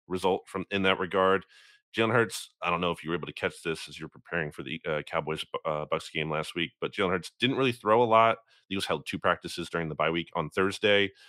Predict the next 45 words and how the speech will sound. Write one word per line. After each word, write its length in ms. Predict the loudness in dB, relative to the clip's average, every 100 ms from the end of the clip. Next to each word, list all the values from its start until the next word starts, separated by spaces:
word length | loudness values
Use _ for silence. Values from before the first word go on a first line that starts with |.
| -20 _
kind 140 | -2 -2
of 100 | -2
just 240 | -6 -8
was, 140 | -10 -8
like, 140 | -8 _
throwing, 260 | 0 2 2
like, 240 | -2 -8 _ _ _ -4
doing, 220 | -2 2
going 260 | 2 2 0
through 420 | -2 -4 0 0
throwing 320 | 0 0 2 2
motions 460 | 0 0 -6 -4
with 120 | -6
a 60 | -6
towel, 440 | 0 4 4 2
like, 120 | -2 -6
simulated 540 | -6 -4 -2 -2 -4
throwing. 420 | 0 0 0 -4 -10 -20 -12 0
Uh, 220 | 2 2
but 120 | 2
then 120 | 4 6
on 220 | 4 2
Friday, 440 | 2 4 4 2
he 220 | 0 -4 -4
seemed 220 | -4 -4
to 60 |
be 100 | -6 -4
full 200 | -4 0
go. 280 | -2 -2 -6
So 100 | -2
that 160 | -2
seemed 160 | -2 -6
like 100 | -6
a 40 |
positive 420 | 0 0 0 -6 -4
step 260 | 0 0
in 80 | -2
the 60 | -4
right 160 | -4
direction. 420 | 0 -2 -2 -6 0
And 120 | 4
also 440 | 4 4 2 2 -2 -14 -6
on 120 | -2
Lane 200 | 0 -2
Johnson, 540 | 2 2 0 -4 -6